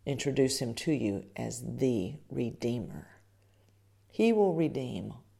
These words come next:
all mistakes, the manure of our <laughs> life, if we let him. And that mistake will become fertilizer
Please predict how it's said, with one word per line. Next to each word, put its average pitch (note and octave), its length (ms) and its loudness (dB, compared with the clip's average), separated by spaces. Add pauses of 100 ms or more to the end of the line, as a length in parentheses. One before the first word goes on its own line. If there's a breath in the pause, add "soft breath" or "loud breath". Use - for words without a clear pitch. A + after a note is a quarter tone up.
all E3 280 6
mistakes, - 920 -6 (600 soft breath)
the C3+ 100 0
manure C3 800 4 (200)
of C3 180 2
our C#3 200 2
<laughs> - 340 -2
life, - 340 -6 (520 loud breath)
if D3+ 200 8
we D3 140 10
let D3 260 8
him. A#2 420 0 (100)
And A#2 240 -6
that D3+ 400 2 (1300 soft breath)
mistake - 920 -2 (200)
will C#3 140 -2
become B2+ 400 -4 (160)
fertilizer A#2+ 920 4